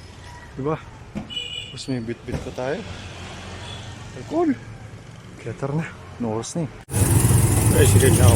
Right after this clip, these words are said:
mamaya ulit. Dilim na talaga. Hi guys, nakababa na ako. At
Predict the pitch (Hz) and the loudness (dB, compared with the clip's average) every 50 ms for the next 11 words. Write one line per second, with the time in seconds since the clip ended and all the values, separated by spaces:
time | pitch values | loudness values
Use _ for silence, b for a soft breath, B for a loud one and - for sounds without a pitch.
0 | - - - - 110 110 101 - - - - - - - - - - - - - | 8 6 6 6 6 6 6 6 4 4 6 6 6 6 6 6 6 8 8 8
1 | - - - - - - - - - - - - - 131 127 - - - - - | 8 8 6 6 6 6 6 8 8 8 8 8 8 10 10 10 10 10 10 10
2 | - - - - - - - - - - - - - - - - - - - - | 10 10 10 12 12 12 10 10 10 10 10 10 12 12 12 12 12 10 10 10
3 | - - - - - _ _ _ _ _ _ _ - - - - 101 - - - | 8 8 6 4 2 _ _ _ _ _ _ _ -10 -8 -6 -6 -4 -6 -4 -4
4 | - 180 190 196 175 175 160 156 156 - 156 143 135 147 147 151 151 151 160 160 | -2 0 2 4 4 4 4 4 2 0 0 2 4 6 6 6 8 10 10 8
5 | 160 156 165 160 151 131 131 131 - - - - - - - - - 143 - - | 10 8 8 6 6 6 6 4 4 2 -2 -4 -4 -4 -2 -2 0 0 0 2
6 | - - - - - - - - - 165 160 170 | 0 0 0 -2 0 0 0 2 4 4 4 4